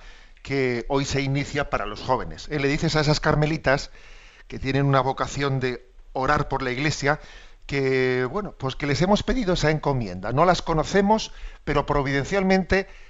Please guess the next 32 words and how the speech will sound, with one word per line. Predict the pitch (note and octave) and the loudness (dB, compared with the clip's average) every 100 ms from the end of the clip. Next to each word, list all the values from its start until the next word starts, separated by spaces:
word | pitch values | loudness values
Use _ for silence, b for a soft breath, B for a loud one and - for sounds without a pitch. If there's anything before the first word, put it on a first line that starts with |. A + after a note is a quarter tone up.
| b | b
de | C#3 | 2
repente | C3+ C#3+ F#3 F3 | 2 2 0 0
aquí | - | 0
unas, | E3+ D#3+ - | 2 2 2
mm, | C#3+ C#3+ C#3+ C#3+ C3 b b b | -2 0 0 -2 -4 b b b
unas | D3+ D3+ | 0 2
almas | D3+ D#3 C#3+ | 2 2 2
contemplativas | D#3 C3 C#3 C3 C3 D#3 D#3+ | -2 0 0 2 0 4 2
se | D3+ | 4
han | D#3+ | 2
introducido | D#3 C#3+ C#3 D3+ D#3+ | 2 -2 -6 -4 -2
en | D3+ | -2
este | - D3 | -2 -2
programa | C3+ B2+ D#3+ E3+ | -2 2 2 2
con | E3 C#3 | 0 -2
una | C#3+ | 0
Eucaristía | D3 C#3 C#3 B2+ - D3 | 0 0 -4 -4 -2 -2
celebrada | - B2+ C3 C#3 C3+ | -2 -2 0 2 0
por | C3+ B2 | 0 -4
ti. | F3+ G3+ B B B B B | -4 -4 B B B B B
Os | - C#3 | 0 0
pedimos | - D3 F#3 F#3 - | 0 -2 2 2 2
que | |
en | E3+ | 2
esa | F#3 D#3+ | 4 2
Eucaristía | D#3 C#3 B2 A#2+ A#2 | 2 -2 -4 -4 -4
y | B2+ | 0
a | |
esa | D#3 D3+ D3+ | 0 0 -2
comunidad | C#3 C#3 C3+ | -2 0 0
de | C3 | 0
carmelitas | B2+ B2+ C3 D3 D#3+ D#3+ | 0 -2 -2 0 0 0